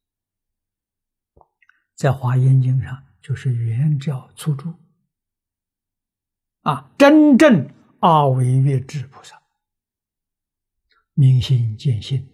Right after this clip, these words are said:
见性成佛。没有见性的，转阿赖耶为大圆镜智，是照法界的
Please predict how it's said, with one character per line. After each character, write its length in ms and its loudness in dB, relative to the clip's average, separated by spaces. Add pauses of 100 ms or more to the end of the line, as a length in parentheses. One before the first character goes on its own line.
(160)
见 240 -6
性 440 -14
成 180 -20
佛。 180 -20 (1200)
没 400 4
有 120 6
见 280 2
性 260 2
的， 140 -8 (2750)
转 560 2 (760)
阿 200 6
赖 220 4
耶 240 0
为 260 -2
大 200 -4
圆 220 0
镜 240 -2
智， 260 -12 (220)
是 240 -10
照 380 -8 (1600)
法 440 -2
界 320 -4
的 280 -12